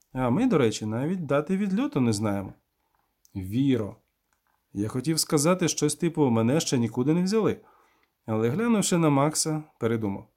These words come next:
«Я подзвоню. Побажай мені удачі». «Хай щастить, Гілю». І вона відключилася. Раніше, ніж я подякував.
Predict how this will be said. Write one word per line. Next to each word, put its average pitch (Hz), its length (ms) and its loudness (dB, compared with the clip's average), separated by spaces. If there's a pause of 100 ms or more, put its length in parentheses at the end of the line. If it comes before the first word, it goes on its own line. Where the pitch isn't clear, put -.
(540)
«Я 160 340 -2
подзвоню. 170 460 0 (640)
Побажай 143 340 2
мені 180 220 4
удачі». 117 380 -2 (720)
«Хай 170 260 -4
щастить, 202 520 -2
Гілю». 131 380 -2 (560)
І 101 100 -4
вона 123 320 0 (440)
відключилася. 120 840 -4 (760)
Раніше, 151 420 2
ніж 170 180 0
я 104 120 -2
подякував. 107 520 -10